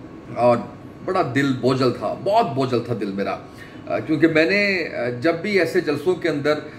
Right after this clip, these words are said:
अ, "लब्बैक या रसूल अल्लाह सल्लल्लाहु अलैहि वसल्लम" की सदाएं सुनी हैं, तो वो उसमें खादम हुसैन रिजवी साहब हुआ करते थे।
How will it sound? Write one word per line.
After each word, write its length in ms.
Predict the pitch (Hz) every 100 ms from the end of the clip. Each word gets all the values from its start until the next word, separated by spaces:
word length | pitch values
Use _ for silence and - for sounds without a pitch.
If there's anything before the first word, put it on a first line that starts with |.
| -
अ, 100 | -
"लब्बैक 500 | 120 127 127 165 170 147
या 140 | 151 156
रसूल 320 | 160 160 160
अल्लाह 280 | 143 139 -
सल्लल्लाहु 520 | 160 143 139 143 135
अलैहि 420 | 135 135 131 139
वसल्लम" 420 | 127 - 123 147
की 100 | 139
सदाएं 320 | 135 117 127
सुनी 320 | 151 135 151 139
हैं, 160 | 107 101 - - - - - - - - - -
तो 140 | 113 113 - - -
वो 260 | 120 127 160
उसमें 800 | 175 170 - 170 180 175 156 - 90
खादम 320 | - 135 131 147
हुसैन 280 | 127 156
रिजवी 260 | 139 127 147
साहब 400 | 143 139 131 127
हुआ 160 | 143 131
करते 340 | 113 - 95
थे। 140 | 101